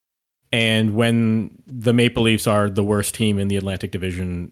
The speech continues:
in January is when you fire Sheldon Keefe. And you use him as, like,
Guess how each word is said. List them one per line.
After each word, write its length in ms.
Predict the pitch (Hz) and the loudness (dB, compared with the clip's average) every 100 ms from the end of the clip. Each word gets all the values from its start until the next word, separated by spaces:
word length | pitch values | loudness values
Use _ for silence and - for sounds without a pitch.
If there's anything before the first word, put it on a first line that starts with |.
| - | -10
in 160 | 98 | -6
January 640 | 90 131 127 101 92 90 90 | 0 2 2 2 0 -2 -4
is 140 | 90 | -6
when 140 | 92 92 | -6 -6
you 100 | 90 | -6
fire 240 | 92 87 | -6 -6
Sheldon 260 | - 85 85 | -6 -8 -8
Keefe. 260 | 87 82 - - _ _ - | -10 -12 -16 -20 _ _ -2
And 160 | 120 | 4
you 80 | 120 | 4
use 300 | 120 160 151 | 6 6 8
him 140 | 147 131 | 6 4
as, 260 | 117 107 | 2 0
like, 440 | 104 101 98 - | 0 -2 -2 -6